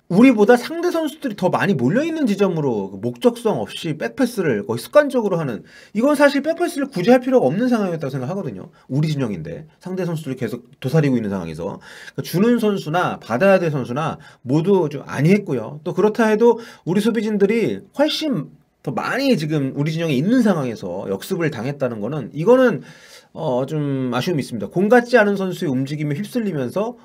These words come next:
오픈 슈팅을 어쨌든 허용을 한 거기 때문에, 물론 결정적인 거는 송범근 선수 실수예요. 이거는,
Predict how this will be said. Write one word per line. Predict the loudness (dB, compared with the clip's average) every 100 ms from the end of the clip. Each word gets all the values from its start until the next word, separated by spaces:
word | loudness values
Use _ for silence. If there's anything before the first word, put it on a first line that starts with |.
| -8
오픈 | -4 0 2
슈팅을 | 2 0 0
어쨌든 | -2 -2 -4
허용을 | 0 0 2
한 | -2
거기 | -2 -4 -6
때문에, | -6 -6 -8 -2
물론 | 2 2 2 -2
결정적인 | 0 2 2 2 -2
거는 | -2
송범근 | -2 -2 0
선수 | 0 -2
실수예요. | -2 -4 -2 0
이거는, | 4 4 4